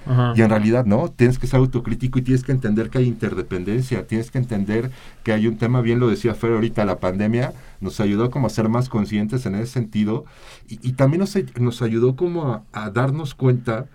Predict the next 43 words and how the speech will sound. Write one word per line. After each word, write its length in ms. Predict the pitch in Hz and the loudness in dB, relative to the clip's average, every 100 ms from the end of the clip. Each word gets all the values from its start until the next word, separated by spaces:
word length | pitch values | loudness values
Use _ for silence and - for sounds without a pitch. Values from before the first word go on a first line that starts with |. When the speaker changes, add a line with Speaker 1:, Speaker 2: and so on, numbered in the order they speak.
| - - - - | -20 -20 -20 -14
Speaker 2:
eh, 120 | 110 - | -12 -6
fue 160 | 156 | -2
un, 140 | 180 180 - 131 | -2 -6 -10 -4
yo, 120 | 135 151 151 | -2 -2 4
yo 100 | 180 | 6
lo 120 | 180 | 8
veo 180 | 175 175 | 4 4
que 80 | |
trajo 420 | 131 147 147 147 131 | -2 -2 0 -2 0
cosas 340 | 135 131 127 | 0 2 2
buenas 300 | 110 123 101 | 2 2 0
la 140 | 82 | -6
pandemia, 480 | - 82 92 90 71 | -8 -8 -6 -8 -8
¿no? 300 | 73 92 131 - - | -8 -8 -10 -12 -6
Speaker 1:
Mm. 140 | 127 117 | -4 2
Speaker 2:
Fue 180 | 123 | 2
como 200 | 123 139 | 2 0
estos 220 | 131 131 131 | 0 0 -2
ejercicios 480 | 117 95 120 135 123 | -2 -2 -2 0 0
de 60 | |
introspección 840 | 95 101 95 95 - 104 107 135 - - - | 0 -2 -4 -6 -4 -2 -2 -4 -12 -20 -6
para 120 | 101 | -4
decir, 220 | 98 135 | -2 -2
"Oye, 360 | 156 156 170 156 - | 0 0 -2 -2 -8
en 100 | 110 | -2
realidad, 480 | 127 127 151 170 - - - - | 0 2 0 -2 -8 -20 -12 -6
pues 160 | 131 | -4
tal 180 | - 170 | -2 0
vez 140 | 175 175 | 2 2
las 140 | 131 | -2
cosas 300 | - 131 170 | -4 -2 0
no 180 | 151 143 | 0 -2
son 240 | 131 135 131 | 0 0 2
como 240 | 151 147 | 0 -2
las 180 | 117 - | -2 0
hemos 220 | 123 131 | 0 0
estado 260 | - 123 123 | -2 0 0
haciendo, 400 | 113 - 123 127 | 0 0 2 2
es 100 | 135 | 0
como 240 | 131 107 104 | -2 -2 0
deben 200 | 113 98 | -2 -2
de 100 | 80 | -4
ser". 300 | 113 147 | -6 -6